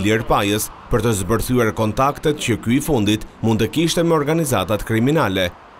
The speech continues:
Ai u arrestua të njëjtën pasdite në zonën e Laprakës në Tiranë, ku edhe fshihej.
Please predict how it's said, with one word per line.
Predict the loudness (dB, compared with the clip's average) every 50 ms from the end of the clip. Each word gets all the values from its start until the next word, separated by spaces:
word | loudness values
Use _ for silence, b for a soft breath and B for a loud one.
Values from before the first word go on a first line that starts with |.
| -20 -20 -8 -2
Ai | 0 2 4 4
u | 4
arrestua | 4 2 2 0 0 0 0 0 0 2
të | 2 0 2
njëjtën | 2 2 0 0 0 0
pasdite | 0 0 0 0 -2 -2 0 0 0 0
në | 0 0 0
zonën | 0 0 0 0 0 0 0
e | 0
Laprakës | 0 0 0 0 0 0 0 -2 -4 -2 -2
në | -2 0
Tiranë, | 2 2 2 2 2 0 0 0
ku | 0 0
edhe | 2 0 -2
fshihej. | -2 -2 0 0 0 2 0 0 -2